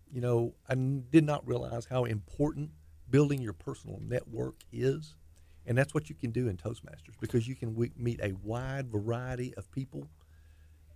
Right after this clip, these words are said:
uh, in an area. You know, you have your club, but you also have an area, then you also have a division,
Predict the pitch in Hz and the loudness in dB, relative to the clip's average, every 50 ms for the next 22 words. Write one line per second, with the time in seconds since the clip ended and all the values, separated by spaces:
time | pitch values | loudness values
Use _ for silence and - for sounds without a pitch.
0 | - - - 101 95 95 113 - - - - - - - - - - - - - | -18 -12 -12 -12 -10 -10 -14 -16 -18 -20 -20 -20 -20 -20 -20 -20 -20 -20 -20 -20
1 | - - - - 143 143 135 123 120 - 123 120 127 135 139 147 156 156 - - | -20 -16 0 6 8 8 8 8 6 6 6 6 6 6 4 2 -2 -4 -8 -16
2 | - - - - _ - - 113 110 117 120 123 131 143 131 117 104 95 - - | -20 -20 -20 -20 _ -16 -8 -4 -2 0 2 4 6 6 4 4 2 -4 -6 2
3 | - 127 123 127 127 131 131 135 - - - - - - _ - 107 - - 113 | 8 8 10 10 10 8 4 2 -4 -14 -20 -20 -20 -20 _ -10 -8 0 4 4
4 | 113 - - 120 113 120 117 110 95 - 80 110 110 117 120 120 120 117 123 - | 4 4 2 -2 0 0 0 0 0 -2 2 4 6 6 8 8 8 6 6 2
5 | - - _ - - - - 107 101 104 101 104 104 107 - 110 107 107 104 - | -2 -20 _ -20 -20 -10 -8 -6 -6 -4 -4 -2 -4 -4 -6 -6 -6 -6 -6 -6
6 | - 85 95 98 101 101 113 117 120 117 120 117 117 120 | -8 -14 -6 -4 -2 6 8 8 8 8 6 0 -2 -2